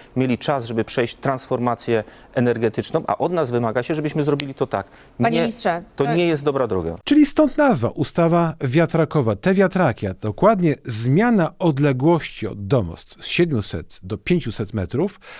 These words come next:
Speaker 3: sprawiają, że prezydent, chyba słusznie, ma pewnego rodzaju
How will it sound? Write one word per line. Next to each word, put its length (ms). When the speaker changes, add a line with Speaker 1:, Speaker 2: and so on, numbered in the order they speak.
Speaker 3:
sprawiają, 680
że 120
prezydent, 680
chyba 240
słusznie, 440
ma 140
pewnego 420
rodzaju 420